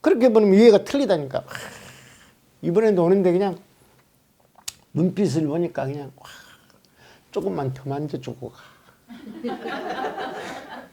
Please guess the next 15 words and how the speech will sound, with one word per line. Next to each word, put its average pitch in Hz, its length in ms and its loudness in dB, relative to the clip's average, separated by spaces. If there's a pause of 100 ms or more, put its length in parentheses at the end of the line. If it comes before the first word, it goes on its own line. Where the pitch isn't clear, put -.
(360)
손으로 202 380 4
이래. 123 240 0 (440)
조금만 170 440 -4
더 131 120 -4
만져주고 135 600 -4
가. 127 160 -18 (1200)
얘는 349 320 0
뭐 156 120 -6
항상 269 340 2
하루 254 260 4
전에 294 220 6
다 147 220 4
알아. 160 260 2 (1040)
하루 214 280 2
전에. 175 340 2